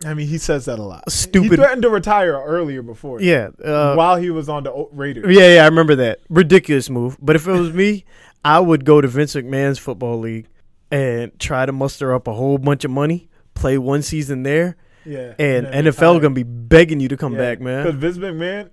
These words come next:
Speaker 1: to get the attraction, he'll pay him more than anything the N F L will pay.
Speaker 2: Anybody, because a guy of Antonio Brown's caliber
Speaker 1: Caliber?
Speaker 2: and the attention that he's gotten in the past few weeks, or this whole summer, really, because of the Raiders and now
Speaker 1: Yo,
Speaker 2: this.
Speaker 1: yo, think about,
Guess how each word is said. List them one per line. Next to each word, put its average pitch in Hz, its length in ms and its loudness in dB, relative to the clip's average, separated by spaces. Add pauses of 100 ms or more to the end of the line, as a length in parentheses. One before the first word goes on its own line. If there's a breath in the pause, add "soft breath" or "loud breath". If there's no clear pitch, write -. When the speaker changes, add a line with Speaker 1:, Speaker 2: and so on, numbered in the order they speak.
(140)
Speaker 1:
to 165 120 -10
get 170 280 -6
the 143 100 -6
attraction, 165 560 -10
he'll 185 180 -8
pay 214 220 -8
him 151 160 -8
more 160 180 -6
than 147 180 -10
anything 151 400 -6
the 131 80 0
N 127 100 -6
F 123 140 -10
L 127 60 -6
will 247 60 0
pay. 302 60 2
Speaker 2:
Anybody, 156 480 2
because 180 300 4
a 175 60 2
guy 196 440 6
of 185 180 0
Antonio 190 500 2
Brown's 170 340 0
caliber 175 320 2 (120)
Speaker 1:
Caliber? 185 200 -4 (160)
Speaker 2:
and 226 400 6 (100)
the 165 340 8
attention 208 580 0
that 185 140 -4
he's 190 220 -8
gotten 175 440 0 (360 soft breath)
in 180 120 2
the 165 80 4
past 180 440 6
few 202 200 0
weeks, 160 460 -2
or 190 160 4
this 330 160 0
whole 233 180 6
summer, 156 360 4
really, 135 320 2
because 131 240 2
of 131 60 -4
the 131 80 0
Raiders 151 500 4
and 120 120 -4
now 143 140 0
Speaker 1:
Yo, 139 40 -2
Speaker 2:
this. 156 240 4
Speaker 1:
yo, 131 160 -8
think 160 360 -10
about, 143 300 -10